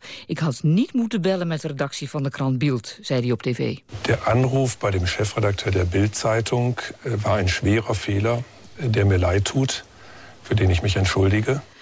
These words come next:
Speaker 1: De Duitse president had gebeld omdat het blad iets wilde publiceren over een gunstige lening die hij had afgesloten. Wolf ontkent dat het een dreigtelefoontje was. En hij is ook niet van plan om af te treden.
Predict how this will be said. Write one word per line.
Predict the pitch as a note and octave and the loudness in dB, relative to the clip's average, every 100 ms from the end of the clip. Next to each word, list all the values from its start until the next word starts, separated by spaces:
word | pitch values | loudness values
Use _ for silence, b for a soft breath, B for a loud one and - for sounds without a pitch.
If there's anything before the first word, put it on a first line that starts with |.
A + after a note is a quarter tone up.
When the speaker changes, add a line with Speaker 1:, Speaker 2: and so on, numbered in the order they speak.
| B | B
Speaker 1:
De | - | -4
Duitse | E3+ D3+ - | -2 -2 -4
president | D#3 D3+ D3 D3 | -4 -2 0 -2
had | D3+ C3 | -4 -8
gebeld | - C#3 D#3+ E3 | -4 0 0 0
omdat | F3 D#3 D#3 | -2 -2 -2
het | D#3+ C3 | -6 -2
blad | F3 E3 | -2 -2
iets | F#3+ - | -4 -2
wilde | E3+ D#3+ | -2 -2
publiceren | - E3 D#3 - F3+ D#3+ E3 | -2 -2 -2 0 0 0 0
over | D#3 D3+ | 0 0
een | D3+ | 0
gunstige | - F3+ D#3 - - | 0 0 -2 -4 0
lening | C#3+ E3+ A3 A3+ G3 | 2 2 2 4 2
die | |
hij | F#3 | 2
had | F3+ E3 | 0 -2
afgesloten. | E3+ - E3 F3 D3+ B2+ A#2 B B B B B | -6 -6 -4 0 0 -2 -6 B B B B B
Wolf | F#3+ C4+ A#3 | 2 2 2
ontkent | G#3+ G3 - C#4 C4+ - | -2 -2 0 0 0 -2
dat | B3 | -4
het | A#3+ | -2
een | B3 | 0
dreigtelefoontje | C4 C4+ G3+ - D3 - C#3 C3 C3+ | 2 2 0 -2 -4 -2 0 0 0
was. | A#2+ A#2+ - B B B B B | -2 -2 -8 B B B B B
En | D3 | 2
hij | |
is | C3 D3 | 2 2
ook | F3 | 0
niet | C4 | 0
van | B3 | 0
plan | A#3+ A3+ | 2 2
om | G3 | 2
af | C#3 | -2
te | - | -8
treden. | D#3 - D#3 | -6 -6 -6